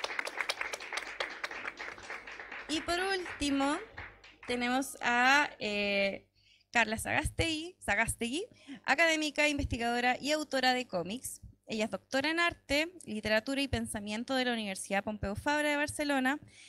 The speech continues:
Es profesora del Departamento de Humanidades. Actualmente cursa estudios en la Sociedad Peruana de Psicoterapia Psicoanalítica de Pareja y Familia. Es autora del libro de cuentos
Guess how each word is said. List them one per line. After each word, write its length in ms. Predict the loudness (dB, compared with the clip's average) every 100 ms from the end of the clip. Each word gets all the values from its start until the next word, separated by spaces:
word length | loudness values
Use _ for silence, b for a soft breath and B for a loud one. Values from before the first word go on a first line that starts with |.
| B
Es 140 | -4 0
profesora 520 | 0 0 0 2 2
del 160 | 2
Departamento 580 | 0 -2 -2 -4 -4 -2
de 60 | -2
Humanidades. 800 | -2 -2 2 4 4 2 -6 -16 b b
Actualmente 880 | -4 2 2 4 2 0 2 0 0 B B B
cursa 300 | -2 0 -2
estudios 640 | -2 -2 2 4 2 0
en 160 | -4 0
la 100 | 0
Sociedad 440 | -2 -6 0 2
Peruana 480 | 2 0 0 0 -2 -4
de 320 | -2 -2 -2
Psicoterapia 800 | -8 -10 -8 -4 -4 0 0 0
Psicoanalítica 1040 | -4 -12 -6 -4 -2 -2 -4 -2 0 0 -2
de 180 | -6 -4
Pareja 340 | -4 -4 -6
y 40 | -4
Familia. 500 | -2 -2 -2 -4 -6 -12 b b b
Es 160 | -2
autora 440 | -2 -2 0 2 4
del 200 | 2 0
libro 300 | 0 2 2
de 120 | 0
cuentos 500 | 0 -2 0 -4